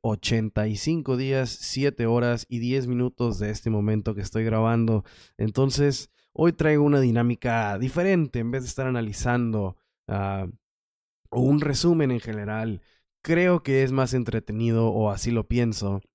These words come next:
hacer ratings. Vamos a calificar a cada piloto, a uno por uno, de equipo por equipo,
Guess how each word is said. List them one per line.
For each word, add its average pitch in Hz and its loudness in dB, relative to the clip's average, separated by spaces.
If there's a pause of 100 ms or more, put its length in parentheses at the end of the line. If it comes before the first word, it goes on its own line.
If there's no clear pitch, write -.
(800)
hacer - 2
ratings. 120 0
Vamos 143 -2
a 139 -4
calificar 135 0 (480)
a - -10
cada 170 2
piloto, 107 2
a 110 0
uno 156 6
por 143 6
uno, 151 4
de 120 -4
equipo 147 -2
por 139 2
equipo, 123 -2